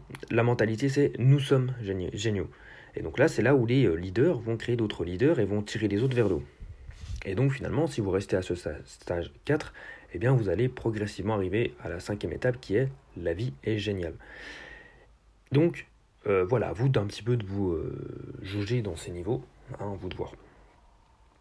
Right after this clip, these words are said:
Et enfin, une citation, j'adore les citations,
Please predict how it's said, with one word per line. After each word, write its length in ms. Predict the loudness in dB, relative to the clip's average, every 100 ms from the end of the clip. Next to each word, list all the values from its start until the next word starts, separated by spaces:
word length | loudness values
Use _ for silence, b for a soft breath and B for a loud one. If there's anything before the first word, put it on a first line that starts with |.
| -20 -10 B B B B B B B -20 _ _ _ 4
Et 240 | 6 6
enfin, 400 | 4 2 2 2 B B B B B B -6
une 140 | -4
citation, 520 | -2 0 2 2 0 -2 -8 -16 -16 -16 -14 -2
j'adore 220 | 2 2
les 60 |
citations, 480 | 0 0 0 2 -2